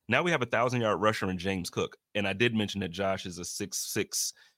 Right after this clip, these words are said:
two hundred and fifty pound quarterback that can, okay, that, but I'm confident, man. Like, and I know Pittsburgh fans are happy, and I love Mike Tomlin. I mean, to have a career like his and not have a losing season ever, first of all, how, how <laughs> impossible is that in the N F L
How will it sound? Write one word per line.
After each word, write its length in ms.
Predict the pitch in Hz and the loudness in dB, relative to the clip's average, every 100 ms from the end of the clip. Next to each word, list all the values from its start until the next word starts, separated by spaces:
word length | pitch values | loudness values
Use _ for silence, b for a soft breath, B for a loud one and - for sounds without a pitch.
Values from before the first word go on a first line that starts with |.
| - | -4
two 160 | 127 | 0
hundred 240 | 120 104 92 | 2 2 0
and 80 | 95 | -2
fifty 280 | 107 - | -2 -2
pound 380 | 92 101 95 90 - | -2 -2 -2 -4 -8
quarterback 500 | - 98 90 87 - | -2 -2 -2 -6 -6
that 140 | 90 87 | -8 -6
can, 280 | 92 82 82 _ _ 71 - | -6 -6 -8 _ _ -2 0
okay, 220 | 113 85 _ 127 | 0 -2 _ -2
that, 160 | 131 | 0
but 120 | 131 123 _ B B B - | 0 -4 _ B B B -4
I'm 160 | - 156 | 2 2
confident, 540 | - 143 139 123 95 | 4 4 4 2 0
man. 260 | 95 98 98 | 0 0 2
Like, 200 | 95 95 | 0 -2
and 240 | 104 101 92 B B B | 0 0 0 B B B
I 60 | 117 | 4
know 180 | 117 139 | 6 6
Pittsburgh 440 | 160 143 143 127 | 4 0 0 0
fans 280 | 135 131 120 | 2 2 2
are 60 | |
happy, 320 | 107 117 120 117 | 2 2 2 4
and 80 | |
I 40 | 117 | 4
love 200 | 123 131 | 6 6
Mike 200 | 120 107 | 4 2
Tomlin. 360 | 104 113 90 | 0 0 0
I 40 | 92 | -4
mean, 120 | 101 | -2
to 80 | 95 | 0
have 220 | 123 131 | 0 0
a 40 | |
career 360 | 120 104 104 117 | -2 -2 0 2
like 180 | 113 110 | 2 0
his 240 | 110 107 | -2 -2
and 140 | 98 98 | -2 0
not 140 | 104 | 0
have 120 | 110 | 0
a 60 | 95 | -2
losing 360 | 92 107 107 | -4 -4 -4
season 420 | 101 107 104 98 87 - | -4 -4 -4 -4 -8 -8
ever, 320 | 101 104 123 - _ _ _ | -6 -4 -4 -8 _ _ _
first 180 | 147 139 | 4 6
of 60 | 123 | 8
all, 160 | 110 | 6
how, 380 | - 120 123 117 - | 6 4 4 4 0
how 200 | 113 123 | 2 4
<laughs> 20 | |
impossible 760 | 104 104 101 101 131 - 139 117 | 4 2 0 0 -2 0 2 2
is 180 | 117 | 0
that 220 | 107 95 92 | -2 0 2
in 100 | 107 | 2
the 100 | 107 | 2
N 120 | 113 | 2
F 180 | 104 - | 2 2
L 280 | 110 90 | 2 0